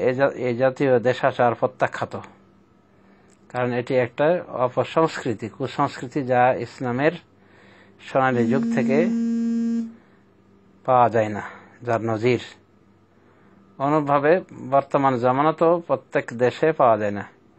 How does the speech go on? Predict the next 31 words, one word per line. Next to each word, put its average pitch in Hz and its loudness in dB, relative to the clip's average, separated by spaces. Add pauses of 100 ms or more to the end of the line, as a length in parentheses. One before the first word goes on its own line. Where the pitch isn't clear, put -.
(460)
প্রত্যেক 120 -6
দৃষ্টিকে, 113 -6
বরং 120 0 (300)
যেগুলো 123 -4
বিদাত 131 2
হয়, 127 2 (720)
বিধা-, 131 -2
বিভিন্ন 131 0
কুসংস্কার 143 0
হয়, 135 6
এগুলো 135 2
এলাকা 160 4
ভিত্তিক 139 -2
হয়ে 113 0
থাকে, 110 -6
কোনো 143 0
এলাকায় 139 2
থাকে, 143 0
কোনো 139 -2
এলাকায় 127 -2
থাকে - -4
না। 101 -10 (800)
তো 127 -4
আমার 131 2
মনে 143 2
হয় 147 2
সিলেটি 147 0
এলাকার 135 4
এই, 123 0 (840)
এই 120 -4
কুসংস্কার 131 2